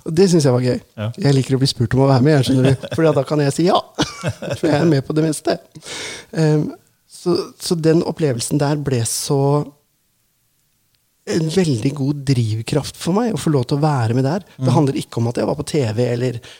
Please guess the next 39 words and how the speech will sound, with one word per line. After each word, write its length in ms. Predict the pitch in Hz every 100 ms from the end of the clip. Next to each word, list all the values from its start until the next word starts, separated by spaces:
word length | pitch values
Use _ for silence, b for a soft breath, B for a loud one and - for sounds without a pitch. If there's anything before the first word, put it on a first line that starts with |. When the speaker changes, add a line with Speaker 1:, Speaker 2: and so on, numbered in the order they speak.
| B -
Speaker 1:
noe 60 | 135
status 800 | - 127 110 110 143 147 - -
eller 480 | 135 120 120 123 120
sånne 320 | 131 135 117
ting. 180 | 147 170
Det 100 | 151
handler 200 | - 147
rett 140 | 147
og 40 | 165
slett 120 | 151
for 100 | -
min 140 | 160 - -
egen 340 | 165 117 127
del. 180 | 143 185
Speaker 2:
Mm. 260 | 131 104 120 -
Speaker 1:
Selvutvikling 880 | - 185 131 120 123 - 147 160 - -
og 360 | 135 131 139 139 -
utvikling. 540 | 120 120 123 - 131 123
Speaker 2:
Mm. 360 | 120 98 113 - _ B B B B B -
Speaker 1:
Eh, 180 | 156 147
og 80 | 233
jeg 60 | 156
har 80 |
sagt 240 | 156 147 -
det 80 | 139
mange 180 | 123 117
ganger, 260 | 120 143 180
jeg 60 |
er 140 | 139 147 214
ikke 160 | -
opptatt 240 | 131 - 117
av 60 |
status. 460 | 120 - - 139 - - b b b b _ 151
Langt 260 | 147 156
derifra. 340 | - 117 - 135
Jeg 180 | 139 135
trenger 580 | - - 110 110 117 139
ikke 300 | 143 - 160 - - _ _ _ _ _ _ _ _
fans 640 | - - 131 160 - -